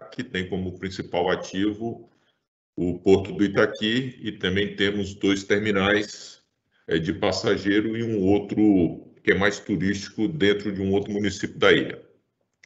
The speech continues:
É, em dois mil e quinze, quando nós entramos aqui, a ideia era fazer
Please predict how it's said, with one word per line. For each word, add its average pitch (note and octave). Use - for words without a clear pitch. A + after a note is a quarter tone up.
É, F#2+
em A#2
dois D#3
mil C3+
e B2
quinze, C3
quando G2
nós G2
entramos F#2
aqui, A#2+
a F#2+
ideia G#2
era G2
fazer F#2+